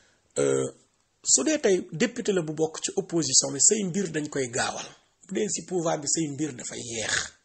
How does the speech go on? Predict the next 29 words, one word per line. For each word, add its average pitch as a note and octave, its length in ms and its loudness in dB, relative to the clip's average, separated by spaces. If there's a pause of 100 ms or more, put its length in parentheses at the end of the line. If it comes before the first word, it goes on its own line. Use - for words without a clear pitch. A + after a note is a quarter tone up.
(800)
Su - 200 4
dee A3 320 4
inspection G3+ 500 2
générale E3+ 420 0
d'État - 320 -6
dafa - 200 -6
dem F3 180 -2
si - 120 6
Khalifa D#3+ 380 -2
Sall, - 440 8 (460)
dañ C#3+ 180 -8
koy B2+ 220 -6
gaawal. G#2+ 380 -8 (500)
Su - 160 -2
dee A3 80 4
dafa G3+ 180 -2
dem F3+ 220 0
ci E3 140 -6
keneen D#3+ 260 -2
wala E3+ 220 0
of - 160 -8
nag D3+ 180 -6
dem F#3 200 -4
ci - 260 -8
ku F#3 120 -8
bokk F3 300 -2
ci - 140 -2
pouvoir C#3 480 -2
bi, C3 160 -10